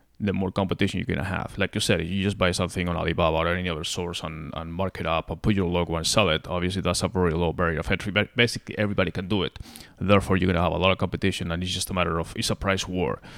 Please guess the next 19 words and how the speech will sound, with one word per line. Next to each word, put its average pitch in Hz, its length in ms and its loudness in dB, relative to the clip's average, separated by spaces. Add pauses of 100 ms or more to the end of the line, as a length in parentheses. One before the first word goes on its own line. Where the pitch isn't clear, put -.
(200)
Whereas 92 280 4
if 95 60 -2
you 92 120 4
have 95 140 6
some 98 180 0
more 95 360 6
of - 160 0
a 87 60 0
brand 90 480 0
and 87 100 0
a 87 80 -2
unique 90 320 -2
product, 85 440 2
then 82 180 -4
obviously - 380 -4
you're 85 120 -2
gonna 90 160 0
have 82 140 -2
more, 87 320 -4